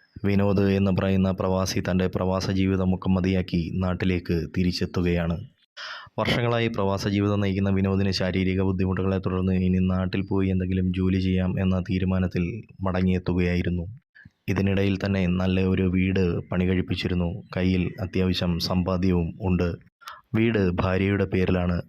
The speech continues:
ഭാര്യയുടെ പേര് സൗമ്യ. ഒരേ ഒരു മകൾ മീര പഠിച്ചുകൊണ്ടിരിക്കുകയാണ്. രണ്ടായിരത്തി നാലിൽ വീട്ടിലെത്തിയ വിനോദ് കൂട്ടുകാരുമൊക്കെയായി മദ്യപാന സദസ്സുമൊക്കെയായി അങ്ങനെ പോയി. ബിസിനസ്സിന് വേണ്ടി എന്ന് പറഞ്ഞ് പല സ്ഥലങ്ങളിലും പോയ വിനോദ് ഇതിനിടെ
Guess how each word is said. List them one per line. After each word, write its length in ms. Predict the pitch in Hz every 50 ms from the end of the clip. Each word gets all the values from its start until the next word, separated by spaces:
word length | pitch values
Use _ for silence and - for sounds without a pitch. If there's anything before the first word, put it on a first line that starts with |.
| -
ഭാര്യയുടെ 400 | - - 92 90 95 95 95 95
പേര് 260 | 92 95 92 92 92
സൗമ്യ. 560 | 90 87 - 92 87 87 87 90 90 85 85 87 -
ഒരേ 260 | - 95 90 90 92
ഒരു 160 | 92 92 95 90
മകൾ 300 | 90 90 90 90 90 90
മീര 340 | 87 87 87 87 90 87 87 90 - - - -
പഠിച്ചുകൊണ്ടിരിക്കുകയാണ്. 1040 | 95 92 92 87 - 92 90 90 85 87 90 82 87 85 87 87 87 87 90 90 90 - - _ _ _ - - - - - - - -
രണ്ടായിരത്തി 360 | 113 110 110 123 127 127 127 135
നാലിൽ 360 | 127 117 113 113 113 113 104
വീട്ടിലെത്തിയ 460 | 101 104 95 - 110 107 98 104 104
വിനോദ് 280 | 101 101 101 101 98 98
കൂട്ടുകാരുമൊക്കെയായി 920 | 90 95 95 95 92 101 98 101 98 101 101 95 - - 101 98 95 95
മദ്യപാന 520 | 95 98 92 90 92 95 95 98 98 101
സദസ്സുമൊക്കെയായി 840 | 98 - 98 95 95 92 - 98 95 92 95 - 95 92 92 90 90
അങ്ങനെ 480 | - - 90 92 92 92 92 92 92 90 - - -
പോയി. 280 | 85 90 90 90 87 90 - - _ _ _ _ - - - - - - - -
ബിസിനസ്സിന് 460 | 101 92 92 104 104 101 92 107 104
വേണ്ടി 240 | 101 101 98 98 98
എന്ന് 180 | 95 98 98
പറഞ്ഞ് 240 | 92 95 95 95 95
പല 180 | 90 92 92 95
സ്ഥലങ്ങളിലും 720 | 92 - 95 95 95 95 92 92 95 95 95 92 90 -
പോയ 280 | - 95 92 92 92 95
വിനോദ് 420 | 92 90 92 92 92 90 90 90 - 107 113 - - - - - - -
ഇതിനിടെ 540 | 98 95 98 95 95 92 92 90 87 -